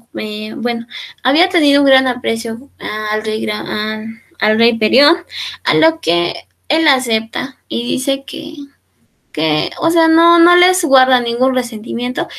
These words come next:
y acepta ser su hijo y hacerse llamar así, Amadís de Gaula. Después de que ya se haya amistado con sus padres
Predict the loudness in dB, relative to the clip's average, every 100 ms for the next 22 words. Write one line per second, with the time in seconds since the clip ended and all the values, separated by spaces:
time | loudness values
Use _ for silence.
0 | -10 -6 -2 -2 0 -2 -2 -2 -2 -4
1 | -8 -4 -4 -6 -12 _ _ _ _ 0
2 | 2 2 0 0 -2 -2 -2 -2 -4 -8
3 | -12 _ _ -16 -14 -14 -6 -4 -2 -2
4 | 0 0 0 -10 -20 _ -6 0 0 0
5 | -6 -12 -16 _ _ _ _ _ _ _
6 | _ _ _ _ -2 0 0 0 -2 0
7 | -4 0 -2 0 0 0 -2 -6 _ _
8 | -8 -2 0 0 -2 -6 -8 -10 -12 -18
9 | -18 -4 0 0 0 -4